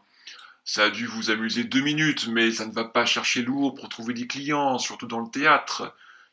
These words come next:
Tous des assistés, des gilets jaunes, des crevards. Entre nous, vous auriez mieux fait de faire une formation de maquillage de clown pour des goûters d'anniversaire. Là, on a du cash, cash, cash.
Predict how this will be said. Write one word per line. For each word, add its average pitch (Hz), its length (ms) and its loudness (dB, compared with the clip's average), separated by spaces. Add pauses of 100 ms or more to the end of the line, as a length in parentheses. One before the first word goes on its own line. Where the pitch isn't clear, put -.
(200)
Tous 120 280 -4
des 107 260 -4
assistés, 135 1000 0
des - 160 -16
gilets 120 400 0
jaunes, 127 580 2
des 143 120 -12
crevards. 143 880 4 (480)
Entre - 360 -4
nous, 147 420 2
vous 101 220 -4
auriez 104 240 -2
mieux 120 260 2
fait 139 300 4
de 117 100 2
faire 120 200 4
une 110 120 0
formation 117 680 0
de 113 100 -2
maquillage 113 580 0
de 107 120 -8
clown 131 380 0
pour 107 180 -8
des 113 120 -4
goûters 120 300 -2
d'anniversaire. 123 880 2
Là, 175 260 8
on 131 40 2
a 120 60 4
du 113 120 -4
cash, - 160 -4
cash, 147 160 0
cash. 196 360 8